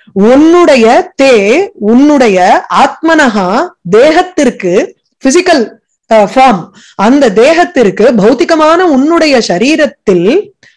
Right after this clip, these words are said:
சரீரத்திற்கு அனாமயம் ஆலக்ஷயே, கச்சிது அனாமயம்,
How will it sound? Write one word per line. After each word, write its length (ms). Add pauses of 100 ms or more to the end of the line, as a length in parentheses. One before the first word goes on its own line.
சரீரத்திற்கு 920 (600)
அனாமயம் 920 (140)
ஆலக்ஷயே, 840
கச்சிது 540
அனாமயம், 680